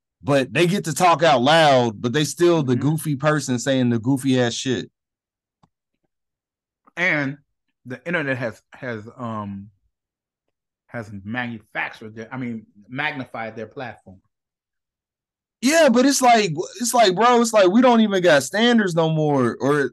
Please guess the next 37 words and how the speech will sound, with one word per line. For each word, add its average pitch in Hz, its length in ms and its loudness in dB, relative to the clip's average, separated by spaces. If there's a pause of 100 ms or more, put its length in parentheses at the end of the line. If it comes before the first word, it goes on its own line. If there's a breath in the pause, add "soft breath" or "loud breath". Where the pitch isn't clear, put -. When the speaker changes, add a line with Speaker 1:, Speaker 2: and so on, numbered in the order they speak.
(120)
Speaker 1:
or 135 240 -2
I 160 120 4
would 175 120 2
say 175 220 2
it 156 60 -4
seems 196 200 -2
like 180 180 2
the 123 120 0
right 151 400 0
doesn't 131 240 -2
even 127 140 2
have 117 140 0
standards 113 420 -2
anymore. 113 480 -2 (220 soft breath)
Like, 160 320 0
bro, 180 340 0 (280)
could 214 120 0
you 339 140 4
imagine 185 720 2 (180)
when 151 200 0
you 180 280 0
or 139 60 4
I 143 200 6
were 147 140 0
growing 139 340 0
up, 139 280 2
if 113 140 -4
somebody 156 340 0
running 139 280 0
for 120 160 -4
office 123 460 0
had 123 160 0
a 101 40 -8
spouse 120 720 -2 (400)
who 131 440 2 (100)
had 127 280 0
been, 131 460 0